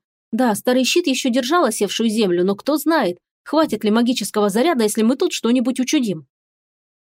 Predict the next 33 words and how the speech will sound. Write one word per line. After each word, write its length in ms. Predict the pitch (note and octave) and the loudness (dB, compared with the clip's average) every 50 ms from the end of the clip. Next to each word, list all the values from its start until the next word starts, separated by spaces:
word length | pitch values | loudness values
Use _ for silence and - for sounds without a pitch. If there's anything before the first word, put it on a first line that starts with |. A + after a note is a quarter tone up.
| _ - | _ 0
«Да 180 | G3+ B3+ C4 | 2 4 4
ладно 460 | B3+ C4 C4 B3 A3 G3 F3+ F3 F#3 F3+ | 6 4 4 4 4 2 2 0 -2 -4
тебе, 340 | - F#3 F3 F3+ F3+ F3+ | -2 -4 -4 -4 -4 -6
когда 300 | - C4 C#4 C4+ C4 D4+ | -2 -2 -2 2 2 2
эта 160 | C#4+ C#4 C#4 C4+ | 2 2 0 -2
тень 240 | C4 F#4 F4+ C#4+ | 0 0 0 2
отказывалась 600 | A3+ G#3+ - C#4+ D4+ D4+ B3 B3 G#3+ G#3 G#3 G3+ - | 0 0 0 0 0 0 2 2 2 2 2 2 0
вызнать 360 | A#3+ C4 A3+ G#3+ C4 C4+ - | 0 0 2 2 0 0 0
тайну, 340 | - A#3 F#3 E3+ E3 F3 F3+ | -2 -2 -2 -2 -4 -6 -6
да 140 | F3+ F3 B3 | -2 0 0
ещё 220 | C#4+ C4+ - D#4+ | 0 2 2 0
и 80 | D4 A#3+ | 2 2
бесплатно. 560 | C4+ - - - G#3+ F#3 - - - C4 - _ _ _ _ _ _ | 0 -2 -2 -2 -4 -4 -4 -4 -10 -16 -18 _ _ _ _ _ _
Позор, 400 | - F4 F4 B3+ G3 A#3+ C#4+ D#4 | 0 2 2 2 2 2 2 2
если 260 | C#4+ B3 A3 - A3+ | 2 2 0 0 0
окажется, 480 | A3 G#3+ G#3 A#3+ A3 G3+ G3+ G3+ - G#3+ | 0 0 2 0 0 0 -2 -4 -4 -6
что 160 | G3 - A3 | -2 0 0
эти 160 | G#3+ G#3 G#3+ | 0 2 0
знания 380 | G3+ F#3+ B3 D#4 E4 B3+ G3 F#3+ | 0 0 0 0 0 0 0 -2
стоят 320 | F#3 - - A#3 A3 G#3 - | -2 0 0 2 2 2 0
кругленькую 600 | - D#4 D#4+ B3 G#3 G#3+ G#3+ G#3+ G#3 C4+ D4 C#4+ | 0 0 2 2 2 2 2 0 0 -2 -2 -2
сумму». 420 | - - G#3+ G3 F3 F3+ E3+ - _ _ _ _ _ _ _ _ _ _ _ _ _ _ _ _ _ - | -2 0 0 0 0 -2 -8 -12 _ _ _ _ _ _ _ _ _ _ _ _ _ _ _ _ _ 0
«Мы 140 | D#4+ E4 D#4 | 2 2 4
же 120 | C#4+ D#4+ | 4 2
принца 400 | - - F#4 F4+ D#4 B3+ - A3+ | 2 2 4 4 4 2 2 0
искали». 480 | G#3 G#3 - - G#3+ F#3+ F3+ F3 F3 F3 _ _ _ _ _ _ | 0 0 0 -2 -2 0 0 -2 -4 -6 _ _ _ _ _ _
Странно, 520 | - - - - B3 A#3 G#3 F3+ F3 F#3 F#3+ | -18 -14 -8 -4 0 0 0 2 0 0 0
но 100 | G3+ G#3 | 0 0
заветы 360 | G3 A3 A3 A#3+ A3+ A#3 G#3+ | 0 0 0 0 0 -2 -2
теней 340 | G#3 - B3 C4+ F4+ F#4 F4 | -2 0 2 2 2 2 0
сейчас 340 | - G#3 - - C4+ B3 - | -2 -4 -6 -6 -4 -2 -2
не 100 | B3 A#3 | -2 -2
прельщали. 600 | - C4 C#4 B3+ - - G3+ F3 E3+ F3 F#3 | 0 -2 -2 -2 -2 -4 -4 -4 -4 -6 -8